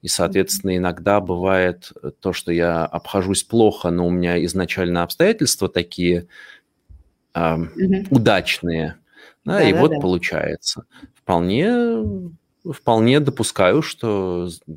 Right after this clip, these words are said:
Speaker 1: часто это
Speaker 2: Да.
Speaker 1: так и есть. И
Speaker 2: Да.
Speaker 1: почему у одного человека аналогичный продукт выстреливает, а у другого не выстреливает, в этом есть часть удачи. Я в этом, в общем, глубоко убеждён.
Speaker 2: Мгм.
Speaker 1: Но при этом точно так же, м,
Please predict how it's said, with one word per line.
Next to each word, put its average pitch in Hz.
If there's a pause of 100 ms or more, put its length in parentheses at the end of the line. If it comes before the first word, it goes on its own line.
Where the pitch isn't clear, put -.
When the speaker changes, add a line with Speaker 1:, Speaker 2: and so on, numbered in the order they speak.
Speaker 1:
часто 107
это 92
Speaker 2:
Да. -
Speaker 1:
так 95
и 90
есть. 87
И 85
Speaker 2:
Да. - (260)
Speaker 1:
почему 98
у 87
одного 92
человека 87
аналогичный 87
продукт 90
выстреливает, 87
а 82
у 87
другого 90
не 92
выстреливает, 165
в 101
этом 107
есть 101
часть -
удачи. 90
Я 90
в 85
этом, 87
в 92
общем, 95
глубоко 95
убеждён. 92
Speaker 2:
Мгм. 214 (360)
Speaker 1:
Но 110
при 98
этом 139
точно 92
так 156
же, 165
м, 80